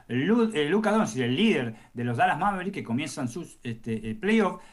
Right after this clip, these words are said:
que arrancan el veintidós de mayo, está en duda para el preolímpico a partir del seis de junio, que se librará en Kauna-, Kaunas, Lituania, y en que compartirán zona con Angola y Polonia. También está en duda, por supuesto, Vlatko Kansar, eh, por ese mismo tema, ya que es compañero,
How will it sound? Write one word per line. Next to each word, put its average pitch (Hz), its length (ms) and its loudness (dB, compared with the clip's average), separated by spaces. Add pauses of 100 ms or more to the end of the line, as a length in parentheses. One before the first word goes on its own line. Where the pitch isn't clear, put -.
(180)
que 120 80 -2
arrancan 139 320 0
el 120 40 0
veintidós 202 340 2
de 190 60 0
mayo, 196 200 0
está 262 220 0
en 220 120 4
duda 208 340 2
para 180 380 2
el 147 220 -8
preolímpico 214 560 0
a 156 80 0
partir 202 320 -2
del 165 180 -4
seis 254 220 -4
de 214 100 0
junio, 220 380 4
que - 80 -10
se 160 160 -10
librará 180 320 -2
en 170 160 -10
Kauna-, 185 500 -2
Kaunas, 202 380 0
Lituania, 208 380 -2
y 185 80 -8
en 175 100 -10
que 185 100 -8
compartirán 180 600 -4
zona 180 340 -2
con 165 160 -2
Angola 214 680 2
y 220 160 4
Polonia. 120 640 0
También 151 300 -2
está 180 220 0
en 185 100 0
duda, 185 260 2
por 214 140 -2
supuesto, 190 460 -4
Vlatko 170 560 0
Kansar, 127 500 0 (240)
eh, 131 160 -6
por 143 140 -2
ese 180 160 -6
mismo 202 240 0
tema, 202 240 0
ya 160 120 -2
que 180 100 -6
es 131 60 -6
compañero, 143 680 0